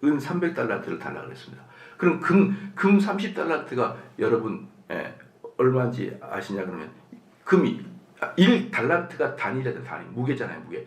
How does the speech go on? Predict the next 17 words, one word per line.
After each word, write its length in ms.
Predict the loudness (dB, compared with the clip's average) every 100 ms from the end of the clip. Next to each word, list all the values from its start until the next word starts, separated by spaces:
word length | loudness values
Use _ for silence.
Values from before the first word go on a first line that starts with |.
| -10 -2
일 180 | -2
달란트가 400 | -2 -4 -6 -8 -10
삼십사 460 | -10 -12 -10 -12
킬로예요. 320 | -12 -12 -14 -18 -20 _ _ _ _ _ _ -2
일 240 | 2 4
달란트가 420 | 2 -2 -2 -4
삼십사 400 | -6 -8 -12 -16 -14
킬로란 300 | -12 -12 -12
말이에요. 220 | -18 -20 -20 -20 -20 2
그럼 380 | 8 8 6 -4
삼십 640 | -4 0 0 -2 -8 -12 -2
달란트는 600 | 0 0 -2 -4 -4 -10 -14 0
금 460 | 4 4 0 -8 -18 -18 -4
일 180 | 0 0
톤입니다, 380 | 0 -2 -2 -8
일 240 | -10 -10
톤. 140 | -12